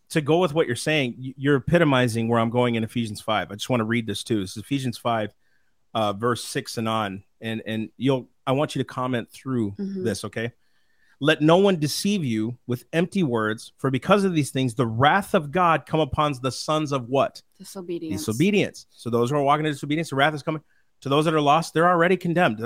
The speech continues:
Speaker 1: uh,
Speaker 2: Yeah.
Speaker 1: read John three eighteen.
Speaker 2: Yeah.
Speaker 1: We all quote John three sixteen, but John three eighteen says they're already of the world. They're condemned. They're, they're there.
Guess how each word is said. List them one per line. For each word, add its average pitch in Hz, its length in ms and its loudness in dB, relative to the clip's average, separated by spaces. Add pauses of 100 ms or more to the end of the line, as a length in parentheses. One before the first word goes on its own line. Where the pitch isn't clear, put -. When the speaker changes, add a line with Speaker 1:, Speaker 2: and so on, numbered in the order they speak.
(120)
Speaker 1:
uh, 127 80 -6
Speaker 2:
Yeah. 95 180 -8
Speaker 1:
read 151 160 2
John 165 200 4
three 160 200 0
eighteen. 139 480 -6
Speaker 2:
Yeah. 139 180 -4
Speaker 1:
We 151 160 6
all 190 140 4
quote 196 200 2
John 190 160 4
three 196 160 2
sixteen, 170 320 -2
but 143 80 -2
John 156 200 2
three 175 160 0
eighteen 165 240 -2
says 151 180 -2
they're 160 180 4
already 208 300 4
of 185 100 2
the 170 80 0
world. 190 300 2
They're 170 80 2
condemned. 180 380 0
They're, 160 200 2 (260)
they're 160 120 4
there. 185 160 4